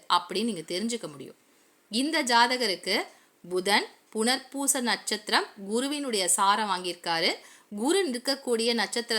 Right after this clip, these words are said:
சாரம் என்னன்னு பார்த்தீங்கன்னா செவ்வாய். இந்த செவ்வாயை புத்திநாதன் சொல்லுவாங்க, இல்லைன்னா சாரநாதன் என்றும் அழைப்பாங்க. அப்ப இந்த ஜாதகருக்கு குரு நிற்கக்கூடிய நட்சத்திர சாரம் என்னன்னு பார்த்தீங்கன்னா செவ்வாயினுடைய கால் வாங்கி இருக்காரு.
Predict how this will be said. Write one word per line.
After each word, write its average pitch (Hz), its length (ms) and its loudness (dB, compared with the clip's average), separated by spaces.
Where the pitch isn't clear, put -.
சாரம் 233 400 6
என்னன்னு 202 320 -4
பார்த்தீங்கன்னா 175 500 0
செவ்வாய். 143 400 -6
இந்த 196 160 -6
செவ்வாயை 285 480 2
புத்திநாதன் 247 800 2
சொல்லுவாங்க, 202 460 -2
இல்லைன்னா 190 280 0
சாரநாதன் 196 840 6
என்றும் 170 380 -6
அழைப்பாங்க. 143 440 -8
அப்ப 208 220 -2
இந்த 294 180 -2
ஜாதகருக்கு 208 720 0
குரு 302 260 2
நிற்கக்கூடிய 254 760 0
நட்சத்திர 220 500 -2
சாரம் 220 440 8
என்னன்னு 196 320 -4
பார்த்தீங்கன்னா 175 420 0
செவ்வாயினுடைய 233 760 2
கால் 208 360 4
வாங்கி 208 240 -2
இருக்காரு. 180 400 -2